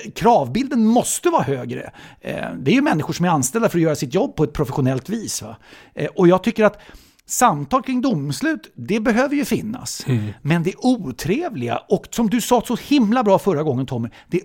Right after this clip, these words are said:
Speaker 1: oproportionerliga, det måste bort. Och det ansvaret måste läggas på alla i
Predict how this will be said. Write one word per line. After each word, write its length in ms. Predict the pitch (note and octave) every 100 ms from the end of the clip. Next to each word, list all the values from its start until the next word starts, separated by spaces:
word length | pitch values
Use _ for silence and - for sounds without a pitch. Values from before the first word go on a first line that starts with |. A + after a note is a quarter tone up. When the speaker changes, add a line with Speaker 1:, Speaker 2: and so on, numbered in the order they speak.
| -
Speaker 1:
oproportionerliga, 1700 | C#4+ D4 C#4+ C3+ - E3 F3+ - E3 - E3 C#3 G#3 F4+ E4 - - - _ _ _ _ _ _
det 60 | B2+
måste 180 | C3 -
bort. 340 | - - - _ _ _ _ _ _ -
Och 120 | D#3+
det 180 | E4 D#4
ansvaret 500 | C4 D#3 - C#3+ D3+
måste 220 | D3 -
läggas 440 | D#3 B3 C4 C#3+ C3
på 80 | -
alla 400 | - G#3+ A2+
i 40 | B2+